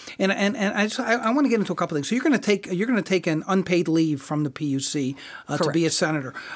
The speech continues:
Speaker 1: Uh, and then you say you're gonna be looking for another job. But if you don't think it's an issue, why not go back to that job? If the,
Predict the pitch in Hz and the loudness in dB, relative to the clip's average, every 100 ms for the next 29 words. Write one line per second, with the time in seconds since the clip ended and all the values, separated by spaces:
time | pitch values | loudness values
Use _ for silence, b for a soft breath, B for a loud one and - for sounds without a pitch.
0 | - 175 190 180 208 208 202 180 165 175 | -2 0 2 2 4 4 2 2 2 2
1 | 196 165 165 160 156 151 143 175 165 143 | 0 0 0 2 2 0 -2 0 -2 -2
2 | 135 175 - 240 311 330 381 269 269 185 | 0 0 0 0 2 2 2 0 0 0
3 | 175 180 240 240 - 160 151 185 233 214 | 0 2 2 2 0 -2 0 0 0 0
4 | 208 170 190 185 - 175 156 151 202 254 | 0 0 0 -2 -4 -2 -2 -2 -4 -4
5 | 151 139 151 170 | -6 -8 -6 -6